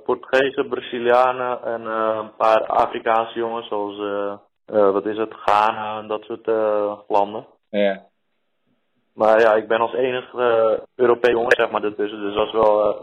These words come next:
Speaker 1: heel bizar inderdaad. Ik spreek de taal niet, dus, eh.
Speaker 2: Ja, want hoe is het dan voor jou om op het veld te staan?
Speaker 1: Eh, ja, het is, eh, veel communiceren met,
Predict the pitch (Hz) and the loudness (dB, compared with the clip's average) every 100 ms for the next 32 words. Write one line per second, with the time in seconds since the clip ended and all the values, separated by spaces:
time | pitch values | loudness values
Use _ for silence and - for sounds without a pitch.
0 | - 113 117 117 113 110 107 101 98 - | -10 -6 -4 0 2 0 -4 -6 -8 -12
1 | - 110 107 107 110 107 113 117 120 - | -12 -10 -8 -2 2 2 0 -4 -12 -14
2 | 104 98 101 98 101 _ _ - 123 110 | -14 -10 -10 -10 -12 _ _ -4 2 2
3 | 101 123 120 123 120 120 120 117 135 151 | 2 -2 -2 -2 0 2 2 4 6 6
4 | 113 107 110 110 113 - - 117 160 190 | 4 2 2 2 2 -4 -2 0 -2 -10
5 | _ _ _ _ - 110 120 104 101 135 | _ _ _ _ 2 4 6 2 0 -2
6 | 131 113 - 123 - 127 131 123 139 147 | 0 -2 -6 -6 0 4 4 2 0 -2
7 | 147 139 135 123 - 135 131 127 | 0 -4 -4 -6 -6 -4 -4 -2